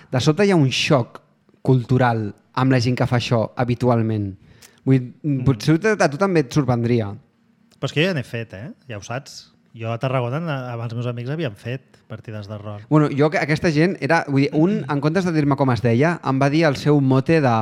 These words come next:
Speaker 1: o sigui, directament a les nou del matí,
Speaker 2: El
Speaker 1: perquè
Speaker 2: teu
Speaker 1: això era
Speaker 2: nom,
Speaker 1: molt
Speaker 2: el
Speaker 1: d'hora.
Speaker 2: teu, el seu nom d'elfo,
Speaker 1: Però em va dir, en
Speaker 2: segurament.
Speaker 1: pl-, no, no, em va en plan, eh, martirizador de almas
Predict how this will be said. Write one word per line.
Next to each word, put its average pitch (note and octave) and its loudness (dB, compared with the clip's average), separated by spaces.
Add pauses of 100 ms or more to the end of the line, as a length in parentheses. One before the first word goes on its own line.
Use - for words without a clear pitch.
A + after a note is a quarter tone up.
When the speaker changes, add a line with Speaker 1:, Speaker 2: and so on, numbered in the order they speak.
(180)
Speaker 1:
o - -10
sigui, B2+ -2
directament C3+ 0
a B2+ 0
les A2+ -4
nou C#3 4
del D#3+ 4
matí, A2 0
Speaker 2:
El A#2+ -4
Speaker 1:
perquè G#2+ -4
Speaker 2:
teu D#3 6
Speaker 1:
això - -
era D#3 4
Speaker 2:
nom, C3 4
Speaker 1:
molt B2 4
Speaker 2:
el B2+ 4
Speaker 1:
d'hora. A2+ 2
Speaker 2:
teu, D3+ 2
el C#3+ -2
seu C#3+ -2
nom D3 -2
d'elfo, C3+ -6
Speaker 1:
Però D3+ 6
em D#3+ 2
va F#3 6
dir, F3 6
en E3+ 2
Speaker 2:
segurament. C#3+ -8
Speaker 1:
pl-, E3+ 0
no, F3 6
no, F3+ 6
em E3+ 0
va F3 6
en E3 -2
plan, C3 2 (400)
eh, C3+ 2 (640)
martirizador D3+ 2
de E3+ 4
almas C#3 0